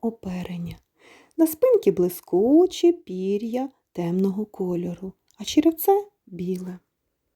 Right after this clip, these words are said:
Крім періоду гніздування, вони тримаються зграями. Ластівка харчується літаючими комахами. Це різні види мух,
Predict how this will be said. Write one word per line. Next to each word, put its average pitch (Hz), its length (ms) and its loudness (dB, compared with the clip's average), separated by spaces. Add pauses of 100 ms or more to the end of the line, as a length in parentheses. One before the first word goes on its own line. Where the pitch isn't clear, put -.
(560)
Крім 208 300 2
періоду 208 500 0
гніздування, 240 840 0 (540)
вони 320 200 6
тримаються 214 800 -2 (140)
зграями. 165 880 -10 (1700)
Ластівка 240 580 -2
харчується 220 840 -2
літаючими 202 760 -4
комахами. 190 840 -4 (540)
Це 453 240 2
різні 226 420 0
види 214 480 -4 (160)
мух, 185 540 -6